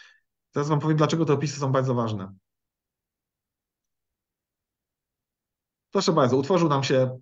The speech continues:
element o panu, o panu Marcinie Bajskim. Została mu nadana pierwsza wolna liczba naturalna. Tak, czyli sto dwadzieścia cztery miliony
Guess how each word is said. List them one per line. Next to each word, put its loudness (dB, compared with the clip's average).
element 0
o -6
panu, -2
o -2
panu -2
Marcinie -4
Bajskim. -6
Została 2
mu 2
nadana 2
pierwsza -2
wolna 0
liczba -2
naturalna. -4
Tak, -8
czyli -2
sto 2
dwadzieścia 0
cztery 0
miliony 0